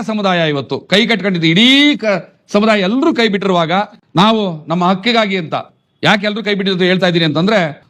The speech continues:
ಅಲ್ಲೆಲ್ಲೋ ಬರ್ಮಾದಲ್ಲಿ ಗಲಾಟೆ ಆಯ್ತು, ಇಲ್ಲೆಲ್ಲೋ ಸಿರಿಯಾದಲ್ಲಿ ಕೊಲೆ ಆಯ್ತು, ಅಲ್ಲೆಲ್ಲೋ ಪಾಕಿಸ್ತಾನದಲ್ಲಿ ಯುದ್ಧ ಆಯ್ತು, ಇನ್ನೆಲ್ಲೋ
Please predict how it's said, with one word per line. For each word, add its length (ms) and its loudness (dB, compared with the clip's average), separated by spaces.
ಅಲ್ಲೆಲ್ಲೋ 300 4
ಬರ್ಮಾದಲ್ಲಿ 460 0
ಗಲಾಟೆ 300 0
ಆಯ್ತು, 320 -2
ಇಲ್ಲೆಲ್ಲೋ 300 2
ಸಿರಿಯಾದಲ್ಲಿ 520 2
ಕೊಲೆ 220 0
ಆಯ್ತು, 320 0
ಅಲ್ಲೆಲ್ಲೋ 300 0
ಪಾಕಿಸ್ತಾನದಲ್ಲಿ 960 0
ಯುದ್ಧ 180 4
ಆಯ್ತು, 420 -2
ಇನ್ನೆಲ್ಲೋ 600 0